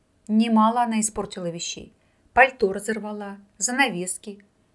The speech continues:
Ничего оставить нельзя. Бывало, Васю к телефону зовут,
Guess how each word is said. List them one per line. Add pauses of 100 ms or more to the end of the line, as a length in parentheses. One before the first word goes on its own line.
(540)
Ничего
оставить
нельзя. (580)
Бывало,
Васю
к
телефону
зовут,